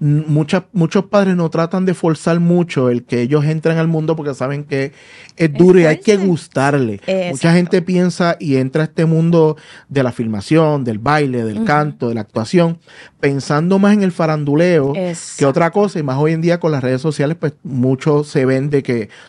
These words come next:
Speaker 1: todo es faranduleo nada más, pero no saben el trabajo que hay que meterle.
Speaker 2: Exacto.
Speaker 1: ¿Sabe? Eh,
Speaker 2: Exacto.
Speaker 1: es un trabajo, eh, también, yo pienso que yo también soy afortunado en este, eh, eh, vas a ver por qué me estoy comparando, porque yo desde muy pequeño ya sabía qué iba a hacer.
Speaker 2: Ujú.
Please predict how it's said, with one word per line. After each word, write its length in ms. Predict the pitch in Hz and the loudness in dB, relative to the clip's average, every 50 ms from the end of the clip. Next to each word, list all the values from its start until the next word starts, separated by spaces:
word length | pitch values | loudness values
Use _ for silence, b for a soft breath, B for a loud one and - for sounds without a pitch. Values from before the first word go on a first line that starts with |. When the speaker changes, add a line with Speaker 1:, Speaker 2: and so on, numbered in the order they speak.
| B _ | B _
Speaker 1:
todo 200 | - 131 131 143 | 0 2 2 2
es 80 | 147 143 | 0 0
faranduleo 640 | - 151 131 131 127 120 120 117 147 175 175 151 139 | -2 -2 -2 -2 -4 -4 -2 0 2 2 2 2 0
nada 220 | 131 127 123 123 | -2 -2 -4 -4
más, 200 | 143 165 190 180 B B B B B _ | -4 -4 -4 -6 B B B B B _
pero 160 | 139 139 131 | -4 -2 -2
no 60 | 117 | -4
saben 240 | - 127 127 147 156 | -4 -2 -2 0 0
el 120 | 151 143 | -2 -2
trabajo 440 | - - 104 92 101 110 127 131 107 | -4 -6 -6 -4 -4 -2 -2 -2 -2
que 80 | - - | -2 -2
hay 80 | 170 175 | -2 -2
que 80 | 180 | -2
meterle. 320 | 180 175 175 170 165 160 156 | -2 -2 -4 -4 -4 -6 -6
Speaker 2:
Exacto. 680 | 151 - - - - - 117 123 139 - - - - - | -8 -10 -14 -14 -10 -8 -8 -8 -8 -10 -14 -14 -8 -4
Speaker 1:
¿Sabe? 220 | 123 123 127 123 127 - | -2 0 0 -2 -2 -2
Eh, 240 | 156 135 131 127 123 123 | -2 0 0 0 0 -2
Speaker 2:
Exacto. 140 | 123 - 135 | -4 -4 -4
Speaker 1:
es 120 | 120 120 | -4 -2
un 140 | 120 131 139 | -2 -2 -2
trabajo, 680 | 143 147 151 143 147 151 151 156 165 156 156 143 - _ _ | 0 0 0 2 2 2 2 2 2 2 0 0 -4 _ _
eh, 360 | 160 143 135 131 127 127 123 123 - _ _ _ _ _ _ - | -2 0 2 2 0 0 -2 -6 -10 _ _ _ _ _ _ -6
también, 640 | 151 143 135 131 135 156 175 214 226 247 262 247 b b b b b b b b b b b _ | -4 -4 -4 -2 0 2 2 2 2 -2 -6 -10 b b b b b b b b b b b _
yo 360 | 156 135 143 151 156 156 - | -2 2 4 4 4 4 0
pienso 280 | 202 185 196 185 220 185 | 0 0 0 2 2 2
que 40 | 165 | 2
yo 60 | 151 | 2
también 240 | 147 147 147 156 160 | 0 0 -2 -2 -2
soy 140 | - 180 165 | -2 0 0
afortunado 520 | 165 - - 165 160 - 170 165 165 160 | 0 0 -2 -6 -4 -2 -2 0 0 0
en 120 | 160 156 151 | 0 0 -2
este, 280 | 147 - - 151 147 127 123 | -2 -4 -2 -2 0 0 -2
eh, 40 | 123 - | -2 -2
eh, 180 | 139 120 117 110 | -2 -2 -2 -2
vas 400 | 110 117 110 110 - - 113 113 | -2 -4 -6 -6 -4 -4 -4 -2
a 60 | 123 | 0
ver 120 | 131 135 135 | 0 -2 -2
por 120 | - 147 | -2 -4
qué 80 | - 139 | -4 -4
me 80 | 131 | -4
estoy 160 | 131 - - - | -4 -4 -6 -4
comparando, 640 | - 131 127 - 135 131 151 156 151 127 110 98 92 B B B B B B B B | -4 -6 -4 -2 -2 -2 0 -2 -2 -4 -6 -8 -8 B B B B B B B B
porque 300 | - 135 131 131 135 123 | 0 0 0 0 0 0
yo 100 | 127 131 | 2 2
desde 240 | 139 160 160 160 175 | 4 2 4 4 4
muy 140 | 170 175 180 | 4 4 2
pequeño 500 | 170 - 170 156 - 180 180 180 165 143 | 2 0 -4 -2 0 0 0 0 0 0
ya 160 | 123 123 123 | 0 0 0
sabía 380 | 117 - 156 143 139 156 160 147 | -2 -2 -2 -2 -2 0 -2 -2
qué 120 | 147 - | -2 -4
iba 160 | 117 120 131 123 | -4 -4 -4 -4
a 40 | |
hacer. 320 | 117 - - - 101 104 107 | -6 -8 -8 -8 -8 -8 -8
Speaker 2:
Ujú. 320 | - 196 226 220 208 196 | -4 -2 0 0 0 -2